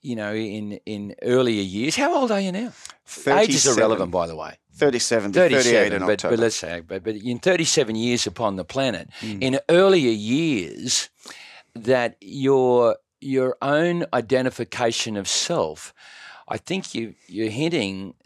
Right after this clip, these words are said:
Speaker 1: that it perhaps hasn't served you as well as it could, and you become aware that y-, y-, there's plenty of room to love Chip a heck of a lot more than he has in the past.
Speaker 2: Uh,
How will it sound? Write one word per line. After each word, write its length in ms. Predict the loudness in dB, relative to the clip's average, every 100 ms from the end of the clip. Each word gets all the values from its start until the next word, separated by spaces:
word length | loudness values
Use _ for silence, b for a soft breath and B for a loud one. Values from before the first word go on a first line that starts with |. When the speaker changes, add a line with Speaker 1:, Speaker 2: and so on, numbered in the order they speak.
| -12
Speaker 1:
that 200 | -4 -2
it 140 | -2
perhaps 400 | -6 -4 -4 -2
hasn't 400 | 0 0 -2 -4
served 680 | -2 0 2 2 4 2 0
you 500 | 0 2 4 4 4 2 B B B B -2
as 400 | 2 4 4 0
well 720 | -4 0 4 4 4 4 2 0
as 200 | -2 -2
it 140 | -6
could, 240 | 0 2 2
and 140 | 2
you 120 | 0
become 400 | -2 -4 -4 -2
aware 840 | 0 2 2 4 2 0 -2 -2 -4 B B B B
that 420 | -8 0 0 0
y-, 140 | -8 -20 -20
y-, 100 | -20 _ -10
there's 260 | -2 -2 -2
plenty 280 | -4 0 2
of 100 | 2
room 460 | 2 0 -2 -6 -12 _ _ -12
to 120 | -6
love 420 | -2 2 0 -2 -6
Chip 340 | 0 0 0 _ _ _ _ _ -8
a 60 |
heck 240 | -2 -2 0
of 80 |
a 60 | 2
lot 240 | 4 2
more 360 | 2 2 4 4
than 200 | 2 -2
he 80 | -2
has 560 | -6 -2 0 0 0 -4 -8
in 180 | -8 -6
the 80 | -8
past. 720 | -4 -4 -4 -6 -6 -6 -8
Speaker 2:
Uh, 100 | -8